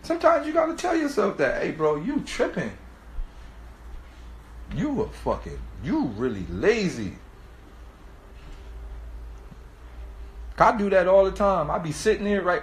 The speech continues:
Look, I'ma tell you why it's so hard for me to play video games and shit. Like, dog, I got every game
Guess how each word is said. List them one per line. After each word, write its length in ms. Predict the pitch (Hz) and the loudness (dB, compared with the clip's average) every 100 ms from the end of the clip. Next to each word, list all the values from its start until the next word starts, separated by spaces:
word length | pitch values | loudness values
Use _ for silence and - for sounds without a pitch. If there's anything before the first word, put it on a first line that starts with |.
| - | 2
Look, 240 | 135 - - - - - - - | 2 2 -6 -18 -20 -20 -20 2
I'ma 180 | 151 190 | 4 4
tell 220 | 185 180 | 4 2
you 160 | 170 170 | 2 4
why 240 | 147 127 | 4 4
it's 80 | 104 | 2
so 260 | - 143 135 | 0 0 2
hard 320 | 127 135 123 | 2 2 2
for 80 | 123 | -2
me 160 | 120 | -2
to 100 | 101 | -2
play 280 | 92 - 113 | -2 -2 -2
video 480 | 85 110 135 127 123 | -2 -2 0 0 0
games 340 | 117 127 127 | 0 0 -2
and 100 | 120 | -4
shit. 220 | 113 139 113 | -4 0 0
Like, 200 | 110 - | 2 4
dog, 220 | 175 143 | 4 6
I 120 | 175 | 4
got 320 | 160 107 - | 4 2 2
every 240 | 180 165 160 | 0 0 -2
game 460 | 165 170 165 151 | -2 -2 -2 -4